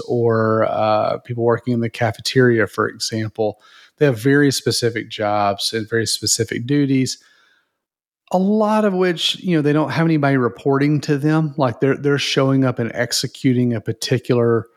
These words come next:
job on a day-to-day basis out in front,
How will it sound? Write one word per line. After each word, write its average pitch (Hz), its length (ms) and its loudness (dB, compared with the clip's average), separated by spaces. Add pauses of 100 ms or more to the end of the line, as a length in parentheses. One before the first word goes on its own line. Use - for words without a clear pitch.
(160)
job 120 680 0
on 135 80 4
a 127 80 4
day-to-day 123 400 2
basis 123 680 0 (160)
out 135 200 4
in 139 120 2
front, 117 600 -2